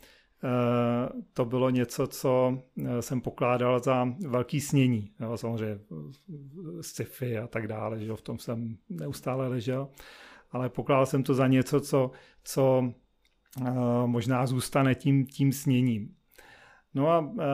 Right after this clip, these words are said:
pak, když přišla v osmdesátém devátém revoluce, tak, eh, část toho snění se,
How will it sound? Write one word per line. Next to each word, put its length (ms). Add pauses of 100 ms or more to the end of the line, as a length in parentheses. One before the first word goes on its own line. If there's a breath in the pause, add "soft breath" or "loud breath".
pak, 200 (140)
když 240
přišla 580
v 120
osmdesátém 680
devátém 420
revoluce, 720
tak, 280
eh, 280
část 300
toho 180
snění 480
se, 280